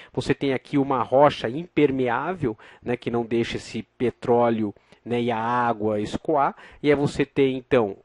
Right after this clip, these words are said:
o petróleo na parte superior e, eventualmente, na maior parte das vezes, você encontra gás, que é o gás natural aqui, que é o metano,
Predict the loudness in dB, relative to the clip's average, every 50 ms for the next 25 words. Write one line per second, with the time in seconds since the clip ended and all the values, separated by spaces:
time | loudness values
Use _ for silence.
0 | _ -12 -12 -10 -4 -2 -2 -2 0 2 4 6 6 6 6 4 2 0 0 2
1 | 0 0 0 0 -6 0 2 4 6 6 8 8 8 8 6 2 -2 -6 -4 -2
2 | -2 -2 -4 _ _ -2 0 0 2 2 2 0 0 2 0 0 2 2 0 -2
3 | -2 -4 -6 -4 -4 -2 2 2 0 2 2 0 2 0 0 2 0 -2 -2 -2
4 | -6 -8 -10 -12 -8 -2 -2 -2 -2 -2 -2 -2 -2 0 0 0 2 2 0 -2
5 | -6 -10 -4 2 2 2 2 4 4 2 2 2 -2 -8 -8 -4 -2 0 2 2
6 | 2 2 2 0 -2 -4 -6 -12 -12 -6 -4 -2 0 0 -2 0 4 6 6 6
7 | 4 2 -4